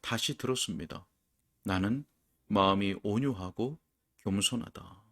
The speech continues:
여러분, 예수님께서는 온화하시며 부드러우시며 겸비하십니다. 영광과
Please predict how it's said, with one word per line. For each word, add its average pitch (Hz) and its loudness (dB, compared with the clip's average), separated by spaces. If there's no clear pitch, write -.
여러분, 82 -2
예수님께서는 101 0
온화하시며 113 0
부드러우시며 104 2
겸비하십니다. 92 -2
영광과 107 6